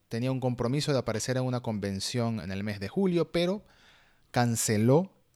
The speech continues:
ese compromiso porque aparentemente Disney retomará la producción de WandaVision dentro de, bueno, dentro de algunas semanas, apenas en el mes de julio. Y la otra serie que retoma la producción muy pronto es The Witcher.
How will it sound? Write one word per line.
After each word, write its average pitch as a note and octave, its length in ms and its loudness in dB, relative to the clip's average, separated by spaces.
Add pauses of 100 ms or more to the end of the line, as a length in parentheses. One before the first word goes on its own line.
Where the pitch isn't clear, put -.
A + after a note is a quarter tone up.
ese - 280 -10
compromiso F#3 720 0 (180)
porque B2+ 280 2
aparentemente G#2+ 560 -2
Disney A2 280 -2
retomará F#2+ 460 -4
la G#2 100 -2
producción G2 600 -4
de C3 80 -2
WandaVision G#2 680 -6 (640)
dentro A#2 320 -4
de, D2+ 320 -6
bueno, G#2+ 220 -6
dentro - 200 -10
de D2+ 40 -4
algunas F#2 260 -6
semanas, A#2+ 400 -4
apenas G#2 260 -6
en F#2 80 -6
el G#2 80 -6
mes G2+ 120 -6
de F#2 80 -6
julio. D3 300 -2 (260)
Y A2+ 80 -8
la B2 140 4
otra C3+ 180 4
serie D#3+ 380 0
que A2+ 80 -6
retoma A2+ 340 -4
la A2 80 -2
producción G2 420 -6
muy B2+ 300 -2
pronto D3+ 540 0
es A2 160 -4
The F2+ 80 -4
Witcher. C#3+ 500 -4